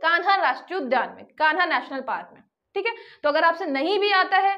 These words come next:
आप indirectly भी फिर सोचना चाहें ना, तो आप इसी डायरेक्शन में सोचेंगे कि भाई कान्हा सबसे ज्यादा फेमस है।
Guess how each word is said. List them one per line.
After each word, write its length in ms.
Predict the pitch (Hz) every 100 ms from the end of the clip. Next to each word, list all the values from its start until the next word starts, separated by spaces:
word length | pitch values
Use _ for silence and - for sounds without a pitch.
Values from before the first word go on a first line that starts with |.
| - - -
आप 180 | 285 302
indirectly 760 | 311 - 320 359 381 403 381 440
भी 120 | 440
फिर 160 | 427 415
सोचना 380 | 403 370 349 381
चाहें 240 | 359 302
ना, 120 | 403
तो 160 | 480 480
आप 80 | 427
इसी 160 | 415
डायरेक्शन 380 | 381 330 320 370
में 80 | 381
सोचेंगे 340 | 359 359 359
कि 60 | 359
भाई 200 | 339 392
कान्हा 340 | 330 262 302
सबसे 240 | 349 339 330
ज्यादा 240 | 311 339
फेमस 340 | 339 330 349
है। 80 | 403